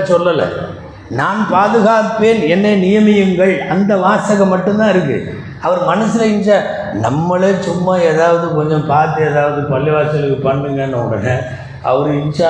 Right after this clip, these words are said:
அல்லாஹ் பண்றேன்னா நம்மளுக்கு ஒரு மாதிரி ஆகுது. இன்ஷா அல்லாஹ் சொல்ல வேண்டியதுதான். அவரும் இன்ஷா அல்லாஹ் சொல்றவர் தான், நம்மளும் இன்ஷா அல்லாஹ் சொல்றவர் தான். இன்ஷா அல்லாஹ்க்கு நிறைய அர்த்தம் இருக்குது இப்போலாம். அ-, அவங்கவங்க நிறைய பேர், சில பேர்லாம் ரொம்ப வேகமா இன்ஷா அல்லாஹ்ம்பாங்க, வரவே மாட்டாங்கன்னு அர்த்தம்.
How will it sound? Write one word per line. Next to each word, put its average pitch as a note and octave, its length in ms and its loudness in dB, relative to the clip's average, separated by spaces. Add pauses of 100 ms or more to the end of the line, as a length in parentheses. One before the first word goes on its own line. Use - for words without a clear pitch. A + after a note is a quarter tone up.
அல்லாஹ் D#3 340 0
பண்றேன்னா D3 540 0 (100)
நம்மளுக்கு D#3 280 0
ஒரு C#3+ 180 2
மாதிரி D3+ 300 2
ஆகுது. G#2+ 360 0 (680)
இன்ஷா G2+ 100 -4
அல்லாஹ் D#3+ 320 0
சொல்ல D#3+ 280 0
வேண்டியதுதான். D#3 580 0 (360)
அவரும் D3 400 0
இன்ஷா D3+ 240 0
அல்லாஹ் D3+ 400 2
சொல்றவர் D3+ 440 0
தான், D#3 140 0
நம்மளும் D#3+ 440 -2
இன்ஷா D3+ 160 -6
அல்லாஹ் D#3 360 0
சொல்றவர் D3 400 -2
தான். F3 100 -2
இன்ஷா E3 440 -2
அல்லாஹ்க்கு F3 280 0
நிறைய E3+ 360 0
அர்த்தம் E3 380 0
இருக்குது C3+ 220 0
இப்போலாம். A2+ 500 -2 (580)
அ-, A#2 140 0 (100)
அவங்கவங்க E3+ 540 2
நிறைய D#3 280 2
பேர், C#3+ 600 -2 (220)
சில C3+ 220 -2
பேர்லாம் E3+ 460 0
ரொம்ப F3+ 80 -2
வேகமா F#3 560 2
இன்ஷா D#3+ 260 -2
அல்லாஹ்ம்பாங்க, D3 600 0
வரவே D#3 300 2
மாட்டாங்கன்னு D#3 560 0
அர்த்தம். - 500 -6